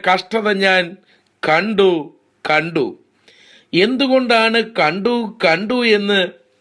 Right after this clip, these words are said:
ആവർത്തിച്ച് പറയുന്നത്? യാക്കോബിന്റെ സന്തതികൾ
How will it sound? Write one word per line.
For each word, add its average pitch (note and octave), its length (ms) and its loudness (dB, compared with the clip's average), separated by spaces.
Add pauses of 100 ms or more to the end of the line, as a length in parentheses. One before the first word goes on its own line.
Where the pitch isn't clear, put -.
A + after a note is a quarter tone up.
(320)
ആവർത്തിച്ച് G#3 840 0
പറയുന്നത്? G3+ 720 2 (880)
യാക്കോബിന്റെ F#3+ 720 2
സന്തതികൾ G3+ 720 0